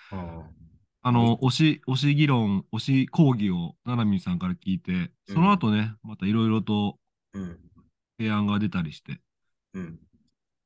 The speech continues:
Speaker 1: とりあえず、
Speaker 2: はい。
Speaker 1: どうする？五分持ち時間じゃん。
Speaker 2: うんうんうんうん。あ、
Speaker 1: うん。
Speaker 2: 今度のその十七日っていうのは、
Speaker 1: うん。
Speaker 2: 新しいプレゼンをするの？それとも、過去の、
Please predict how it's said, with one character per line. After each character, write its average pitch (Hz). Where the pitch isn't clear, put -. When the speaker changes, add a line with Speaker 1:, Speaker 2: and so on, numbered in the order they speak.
Speaker 1:
と 113
り 165
あ 202
え 156
ず、 85
Speaker 2:
は 110
い。 -
Speaker 1:
ど 107
う 113
す 120
る？ 127
五 117
分 160
持 156
ち 143
時 147
間 80
じ -
ゃ -
ん。 -
Speaker 2:
う 214
ん -
う 220
ん 202
う 175
ん 101
う 82
ん。 -
あ、 185
Speaker 1:
う -
ん。 -
Speaker 2:
今 339
度 233
の 151
そ 151
の 139
十 165
七 196
日 175
っ -
て -
い 113
う -
の 101
は、 113
Speaker 1:
う 139
ん。 190
Speaker 2:
新 226
し 214
い 190
プ 143
レ 120
ゼ 120
ン 113
を 107
す 117
る 110
の？ 85
そ 156
れ 156
と 170
も、 101
過 214
去 175
の、 101